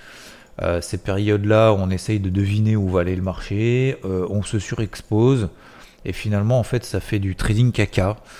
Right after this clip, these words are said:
Et ce trading caca, ça remet beaucoup de choses en question dans la tête, euh, sur le plan financier aussi, mais du coup,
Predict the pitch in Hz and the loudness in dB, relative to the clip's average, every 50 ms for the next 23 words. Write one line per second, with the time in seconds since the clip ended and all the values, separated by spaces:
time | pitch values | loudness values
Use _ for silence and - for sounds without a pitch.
0 | - - - - - _ - 95 - - 101 95 - - 107 95 113 120 117 95 | -20 -20 -20 -20 -16 _ -10 -10 -6 -6 -8 -6 -4 -4 -2 0 2 2 0 0
1 | - 107 101 - - 113 110 123 135 147 156 - - - - _ _ _ _ _ | -2 -4 -4 -2 -2 0 2 2 2 0 -2 -4 -6 -10 -18 _ _ _ _ _
2 | - _ - - - - - - 92 92 110 113 117 120 120 123 123 127 - - | -20 _ -12 -12 -12 -6 -2 -2 0 0 2 2 2 2 2 2 0 -2 -4 -8
3 | - _ _ _ _ _ _ _ - - - 110 120 117 120 127 117 107 107 131 | -16 _ _ _ _ _ _ _ -6 -2 4 6 6 6 6 4 2 4 4 2
4 | 131 - - 165 156 - - 151 143 127 143 131 - - 120 - - - - 110 | 2 2 0 0 0 0 -2 -2 0 2 0 -2 -2 -4 -6 -6 -6 -2 0 0
5 | 120 151 151 - _ _ - - - - 104 98 92 90 - - 110 - - - | 0 0 -4 -8 _ _ -20 -14 -6 -2 0 0 0 -2 -2 -2 -2 -4 -4 -8
6 | - - - - - - - - - - - - - - - - - - - - | -18 -20 -20 -20 -20 -20 -20 -20 -20 -20 -20 -20 -20 -14 -10 -10 -10 -8 -8 -8
7 | 85 - - 95 92 - - - 104 98 92 - - 107 104 - - 107 95 - | -6 -4 -4 -4 -4 -4 -6 -6 -6 -6 -6 -4 -4 -4 -4 -4 -4 -6 -6 -6
8 | - - 131 160 170 - - - - - - - - - - - - - 101 104 | -4 -4 -4 -4 -4 -8 -16 -20 -20 -20 -20 -20 -20 -20 -20 -10 -4 -2 0 0
9 | 107 101 104 110 104 - - - 127 139 151 165 170 170 165 | 0 2 0 -2 -2 -4 -4 0 2 4 4 6 6 4 2